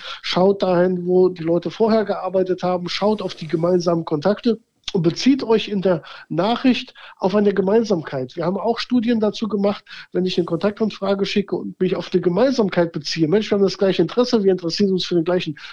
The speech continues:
Fußballverein oder wir haben vielleicht vor vielen Jahren mal in der gleichen Firma gearbeitet oder haben vielleicht fünfzig gemeinsame Bekannte oder Kontakte.“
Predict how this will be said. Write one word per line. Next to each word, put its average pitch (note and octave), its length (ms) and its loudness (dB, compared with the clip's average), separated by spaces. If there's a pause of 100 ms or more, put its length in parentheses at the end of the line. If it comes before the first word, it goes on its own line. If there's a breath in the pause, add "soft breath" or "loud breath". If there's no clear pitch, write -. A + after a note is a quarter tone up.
(100)
Fußballverein G#3 640 2
oder F#3 220 2
wir F3 60 2
haben F3+ 100 0
vielleicht E3+ 300 -2
vor F3+ 100 0
vielen G#3 280 -2
Jahren F3+ 300 2
mal E3+ 80 -2
in E3 60 -2
der D#3+ 100 -2
gleichen E3 300 -10
Firma G3 300 0
gearbeitet F3+ 580 0 (260 loud breath)
oder E3+ 240 -2
haben F3 140 0
vielleicht E3+ 340 -2
fünfzig G#3+ 440 -2
gemeinsame E3+ 580 0 (340)
Bekannte A3 500 2
oder F3 160 0
Kontakte.“ G#3 480 -4